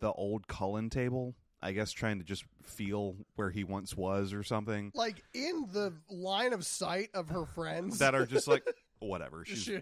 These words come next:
Speaker 2: she,
Speaker 1: "Oh, Bella," you know. <laughs>
Speaker 2: "This table smells like Cullen."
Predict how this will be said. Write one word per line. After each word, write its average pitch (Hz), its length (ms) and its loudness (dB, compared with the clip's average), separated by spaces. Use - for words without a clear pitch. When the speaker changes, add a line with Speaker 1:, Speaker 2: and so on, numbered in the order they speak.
Speaker 2:
she, 113 140 -2
Speaker 1:
"Oh, 175 420 10
Bella," 120 540 4
you 127 140 0
know. 117 160 4
<laughs> - 120 -4
Speaker 2:
"This - 260 0
table 220 400 6
smells 208 460 4
like 208 220 0
Cullen." 196 580 4